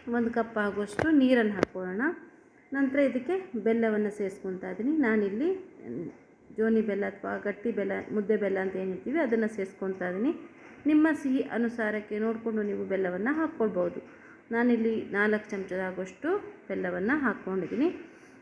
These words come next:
ಅದಾದ ನಂತರ ನೋಡಿ, ಇದನ್ನು ಚೆನ್ನಾಗಿ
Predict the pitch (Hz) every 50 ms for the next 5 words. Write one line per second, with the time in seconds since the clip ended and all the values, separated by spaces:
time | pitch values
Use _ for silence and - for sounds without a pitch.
0 | - - - - - - - - 226 220 277 285 285 269 269 269 262 262 - 320
1 | 349 359 339 - - - - - 214 220 220 233 220 220 226 233 247 294 339 320
2 | - - - 226 220 220 208 202 202 202 - 330 370 381 -